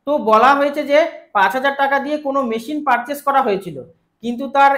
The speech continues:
এন্ট্রি wrongly purchase day book-এ পোস্টিং করে দেওয়া হয়। তাহলে এটা কি ধরনের এরর, অর্থাৎ এররের রূপ কি? তো এটা হলো এক ধরনের error of principal, অর্থাৎ অ্যাকাউন্টিংয়ের যে প্রিন্সিপাল রয়েছে,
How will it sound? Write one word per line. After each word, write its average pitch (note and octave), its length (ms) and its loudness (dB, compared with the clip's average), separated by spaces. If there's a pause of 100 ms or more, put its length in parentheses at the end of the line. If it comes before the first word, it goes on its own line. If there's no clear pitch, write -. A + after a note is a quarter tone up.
এন্ট্রি B3 480 -6
wrongly C4 580 0
purchase A#3 520 -2
day A3+ 160 0
book-এ B3 280 -8
পোস্টিং A#3 440 -8
করে A#3 180 -2
দেওয়া F3+ 220 4
হয়। G3 260 4 (420)
তাহলে B3 260 2
এটা B3+ 320 0
কি D4+ 340 -6
ধরনের D4 600 -2 (220)
এরর, A#3 320 2 (480)
অর্থাৎ C#4 420 -2
এররের C#4+ 580 0 (220)
রূপ A3+ 480 -2
কি? - 300 -12 (240)
তো C#4 80 -2
এটা C4 460 2 (140)
হলো C4 240 4
এক G#3 300 -2
ধরনের C4+ 680 -4
error D4 360 4
of C#4+ 380 2
principal, A#3+ 600 -2
অর্থাৎ A3+ 380 0
অ্যাকাউন্টিংয়ের C#4 680 -2
যে C4+ 120 -2
প্রিন্সিপাল B3+ 600 -4
রয়েছে, F3 400 -6